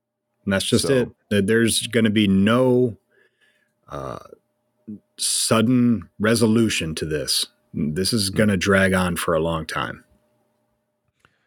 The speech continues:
Speaker 2: Yeah, this, uh, this Netflix deal is, I thought this was gonna be the big story we were gonna talk about
Speaker 1: <laughs>
Speaker 2: this week 'cause it's just such an obscene amount of money. But, like, I was told by some people in the know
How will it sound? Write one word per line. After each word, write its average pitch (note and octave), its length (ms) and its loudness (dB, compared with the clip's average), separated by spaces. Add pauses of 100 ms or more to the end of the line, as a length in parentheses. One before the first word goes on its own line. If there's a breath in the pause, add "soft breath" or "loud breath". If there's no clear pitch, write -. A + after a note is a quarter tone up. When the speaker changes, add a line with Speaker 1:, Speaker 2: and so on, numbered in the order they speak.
(1300)
Speaker 2:
Yeah, - 440 -2
this, D3 280 0
uh, E2 360 2 (640)
this C3 260 0
Netflix G#2 840 -2 (380)
deal F#2+ 400 2
is, E2 340 -4 (260)
I G#2 100 4
thought D#3+ 180 0
this B2+ 180 0
was F#2 100 -4
gonna D#2+ 180 -6
be C#2+ 100 -6
the C#2 100 -8
big - 180 -10
story D2 300 0
we B1+ 60 -2
were B1+ 60 -4
gonna D2 140 -4
talk E2 300 0
about A2+ 220 4
Speaker 1:
<laughs> - 0 -
Speaker 2:
this D#2 220 -8
week F2+ 140 -12
'cause F2 180 -4
it's F#2 100 -4
just G2+ 180 -2
such A2+ 180 2
an E2 280 -2
obscene B2+ 480 -2
amount E2 280 0
of C#2+ 60 -8
money. A2+ 280 0
But, F2+ 180 -2
like, F#2 200 2
I A2 160 0
was A3 220 0
told G#2 480 2
by F2+ 220 2
some F#2 160 -8
people F#2+ 340 -2
in F#2+ 60 -2
the F#2+ 60 -2
know F2 280 0